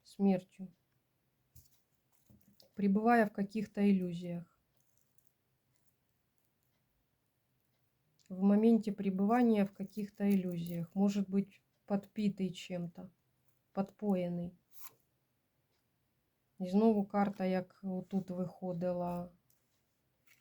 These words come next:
траур. Тут тоже печаль, разочарование. Тут еще с, э, подмешиванием чего-то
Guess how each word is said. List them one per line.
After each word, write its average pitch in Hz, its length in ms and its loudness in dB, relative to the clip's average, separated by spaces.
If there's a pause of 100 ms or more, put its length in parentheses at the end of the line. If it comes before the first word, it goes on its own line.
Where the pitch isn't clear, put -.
(180)
траур. 180 540 -6
Тут 202 220 -4
тоже 180 340 0
печаль, 214 520 -4
разочарование. 185 1160 2
Тут 190 260 -8
еще 190 400 -2 (760)
с, - 760 -14
э, 180 520 -4 (300)
подмешиванием 190 1080 4
чего-то 185 960 0